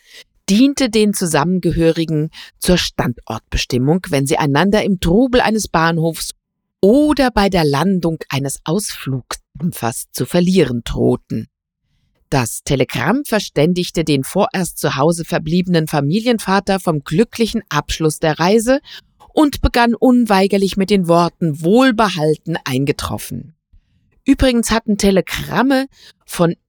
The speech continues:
interurbanen Telefongesprächen ganz zu schweigen, damals noch etwas Aufregendes an sich,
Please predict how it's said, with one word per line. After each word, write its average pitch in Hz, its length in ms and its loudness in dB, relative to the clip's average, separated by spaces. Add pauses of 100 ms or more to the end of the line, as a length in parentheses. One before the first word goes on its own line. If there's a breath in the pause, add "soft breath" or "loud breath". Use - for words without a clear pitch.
(140)
interurbanen 175 1400 0
Telefongesprächen 185 1120 -2
ganz 156 300 -4
zu - 100 -4
schweigen, 202 520 0
damals 175 480 0
noch 180 200 -2
etwas - 380 -8
Aufregendes - 760 -4
an 120 200 -8
sich, - 240 -10